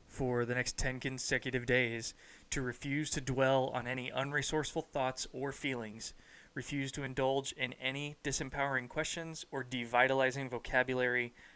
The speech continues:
or metaphors. And, uh, so essentially to be positive for the next ten days.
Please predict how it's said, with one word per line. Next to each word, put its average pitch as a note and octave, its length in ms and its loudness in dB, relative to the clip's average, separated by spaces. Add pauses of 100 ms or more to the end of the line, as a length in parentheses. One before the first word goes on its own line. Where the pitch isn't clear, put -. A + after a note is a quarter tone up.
(140)
or A2+ 120 -8
metaphors. A#2 720 -2 (880)
And, A#2 440 -2
uh, G#2+ 400 2
so - 180 0
essentially C3+ 460 2
to B2 60 -2
be B2 180 -2
positive A#2 500 2
for B2 140 -4
the A#2 80 -2
next - 320 -2
ten A2+ 220 2
days. G#2 420 0